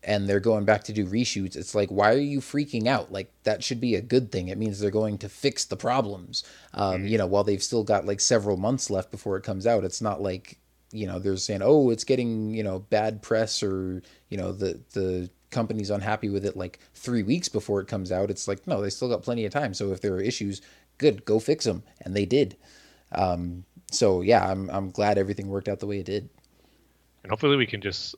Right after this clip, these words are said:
Speaker 2: avoid all the panic for when The Last Jedi has reshoots, 'cause you know it's gonna have 'em also.
Speaker 1: Yeah. Well, and again, I mean, every movie has reshoots. And I think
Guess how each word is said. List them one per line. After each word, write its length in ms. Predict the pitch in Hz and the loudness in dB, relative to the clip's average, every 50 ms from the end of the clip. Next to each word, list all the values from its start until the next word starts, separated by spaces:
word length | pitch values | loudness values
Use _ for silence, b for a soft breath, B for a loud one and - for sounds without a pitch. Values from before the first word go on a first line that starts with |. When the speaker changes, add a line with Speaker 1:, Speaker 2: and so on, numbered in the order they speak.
| _ _ _ | _ _ _
Speaker 2:
avoid 360 | - 110 113 117 117 113 123 | 6 8 10 10 8 8 6
all 140 | 110 107 107 | 4 4 2
the 80 | 110 | 2
panic 420 | - - 110 107 107 101 90 92 - - _ | 4 4 6 6 6 4 0 -4 -8 -14 _
for 260 | - 107 98 95 92 90 | -4 -2 -2 0 -2 -2
when 180 | 98 101 101 95 | -2 -2 -2 0
The 60 | 95 | 2
Last 280 | 95 95 95 - - | 4 4 4 4 2
Jedi 300 | - 107 92 90 85 85 | 2 2 4 4 4 4
has 220 | 87 90 87 85 - | 4 2 2 0 -4
reshoots, 460 | 107 110 127 - - - - - - | -8 -8 -6 -6 -6 -8 -8 -10 -10
'cause 300 | - - - 131 - - _ _ _ _ | -8 -8 -8 -8 -10 -16 _ _ _ _
you 100 | - 101 95 | -2 2 4
know 140 | 98 101 110 | 6 6 6
it's 100 | 120 - | 6 4
gonna 200 | - 135 131 120 | 2 0 0 2
have 180 | 113 120 131 139 | 2 0 -2 -2
'em 80 | 135 123 | -4 -6
also. 440 | - - - - - - - 226 - _ - | -6 -6 -6 -6 -6 -6 -6 -8 -12 _ -6
Speaker 1:
Yeah. 260 | 117 110 95 87 - B 247 302 269 B | -4 -4 -4 -4 -6 B -6 -4 2 B
Well, 160 | 320 311 277 - | 10 10 10 10
and 180 | - 233 233 | 10 6 2
again, 220 | 226 208 247 208 156 | 4 4 4 4 4
I 100 | 143 180 | 2 0
mean, 120 | 185 180 - | -2 -2 -4
every 320 | - 156 185 202 208 214 185 | -4 -2 -2 0 0 0 0
movie 280 | 170 165 151 143 135 123 | 0 0 0 0 0 2
has 260 | 127 127 117 101 104 | 2 2 2 0 0
reshoots. 380 | 113 117 110 - 110 98 - - | -2 -2 -2 -2 -4 -8 -8 -4
And 100 | 120 131 | 0 0
I 60 | 131 | 0
think 320 | 127 - 170 165 - - | 0 0 -2 -4 -4 -6